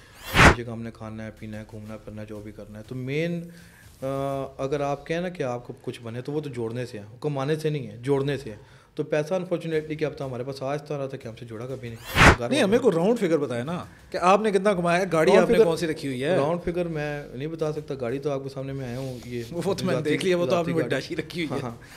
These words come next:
Speaker 1: हाँ।
Speaker 2: मतलब हम ये कह सकते हैं कि आप मल्टीमिलियनेयर हैं।
Speaker 1: बस वो मल्टीमिलियनेयर आजकल
Speaker 2: देखिए,
Speaker 1: होना क्या?
Speaker 2: छुपाए नहीं, कोई बात नहीं,
Speaker 1: मल्टीमिलियन-,
Speaker 2: मार्केट में कोई
Speaker 1: मल्टी-
Speaker 2: नहीं। अस्सलाम वालेकुम,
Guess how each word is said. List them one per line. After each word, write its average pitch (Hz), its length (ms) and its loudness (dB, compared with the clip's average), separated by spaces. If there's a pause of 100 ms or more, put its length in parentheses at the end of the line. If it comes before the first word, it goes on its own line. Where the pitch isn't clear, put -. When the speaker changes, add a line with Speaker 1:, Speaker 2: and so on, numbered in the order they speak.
(120)
Speaker 1:
हाँ। - 180 8
Speaker 2:
मतलब 220 180 10
हम 202 180 4
ये 196 160 6
कह 175 200 6
सकते 165 280 0
हैं 156 80 0
कि 151 60 -4
आप 139 120 -4
मल्टीमिलियनेयर 110 880 -8
हैं। 147 240 -12
Speaker 1:
बस 214 220 2
वो 170 420 -2
मल्टीमिलियनेयर 208 680 2
आजकल 185 280 4
Speaker 2:
देखिए, 165 140 6
Speaker 1:
होना 254 100 8
क्या? 175 100 2
Speaker 2:
छुपाए 180 240 4
नहीं, 208 120 -2
कोई 196 140 6
बात 175 220 10
नहीं, 208 100 6
Speaker 1:
मल्टीमिलियन-, 202 360 8
Speaker 2:
मार्केट 202 180 0
में 180 80 0
कोई 147 80 2
Speaker 1:
मल्टी- 156 240 6
Speaker 2:
नहीं। 180 100 2
अस्सलाम 208 400 12
वालेकुम, 170 380 4